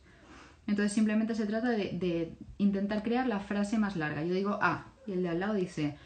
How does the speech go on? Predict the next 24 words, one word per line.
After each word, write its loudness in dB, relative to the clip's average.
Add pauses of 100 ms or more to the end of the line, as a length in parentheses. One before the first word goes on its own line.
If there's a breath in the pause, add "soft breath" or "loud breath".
(460 loud breath)
"A 2
very", 0
y -4
el 2
otro -2
dice -2
"A 0
very 2
long", 2
y -4
el 2
otro -2
"A 0
very 0
long 6
story", 0 (280 loud breath)
y -2
el 2
otro -2
"A 2
very 2
long 4
story 0
that", -2